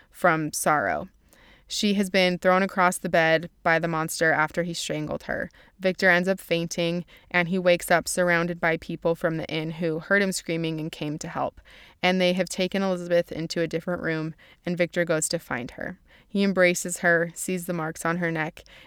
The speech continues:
and he looks up and sees the monster grinning at him through a window, just as he had right before Victor destroyed the female monster. The monster runs into the trees, and Victor fires his pistol at him but misses.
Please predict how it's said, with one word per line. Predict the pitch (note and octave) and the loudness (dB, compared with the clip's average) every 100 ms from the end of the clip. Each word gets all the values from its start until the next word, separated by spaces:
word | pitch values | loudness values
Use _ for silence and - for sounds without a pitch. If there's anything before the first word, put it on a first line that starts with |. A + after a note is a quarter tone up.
| - | -4
and | F3+ | 0
he | F#3+ | 2
looks | G3 G#3+ - | 0 0 4
up | E3+ E3+ - | 4 4 -2
and | E3+ F3 | -4 -4
sees | - F#3 F3+ F3 | -4 -4 -4 -2
the | F#3 | 0
monster | F3 E3+ - F3+ | 0 0 0 -2
grinning | E3+ D#3+ D#3 D#3 | -2 -2 -2 -2
at | D3+ | -4
him | D#3+ D#3 | -4 -6
through | E3 E3 D#3 | -4 -2 0
a | E3+ | 0
window, | D3+ D3+ D3+ E3 - - - | -2 -2 -2 -4 -8 -20 -6
just | E3 E3 - | -2 0 0
as | F3 | 0
he | F#3 G3+ | 0 -2
had | F#3 E3 E3 E3 | 2 4 2 0
right | D#3+ F3 | -4 -2
before | F3 - E3+ E3 F3 | -4 -4 -2 0 -2
Victor | F3 E3 - E3 | -2 -4 -4 -4
destroyed | E3 - E3+ D3+ | -4 -4 -2 -2
the | D#3 | -4
female | - D#3+ D3+ D3 | -4 -4 -2 -4
monster. | D3+ D3+ - - G#2+ - _ _ _ _ _ _ _ | -4 -6 -6 -4 -6 -10 _ _ _ _ _ _ _
The | F3+ | 0
monster | F#3 F3+ F#3 G#3 F#3+ | 4 4 4 4 6
runs | F3+ F3 F#3 | 6 6 4
into | F#3+ G3 G#3 | 0 0 0
the | G#3 | -2
trees, | - D#3+ D3+ D#3+ - - _ - | -2 -4 -2 -4 -8 -10 _ -2
and | E3+ F3 | 0 0
Victor | E3+ E3+ F3 E3+ | 0 0 2 2
fires | - D#3 D#3 D#3+ E3 | 2 2 2 2 -2
his | - - | -4 -6
pistol | - G#3+ - F3+ | -4 -2 0 0
at | D#3+ | 2
him | D#3+ | 0
but | E3+ - | -4 -6
misses. | D3 - E2+ - | -6 -6 -8 -8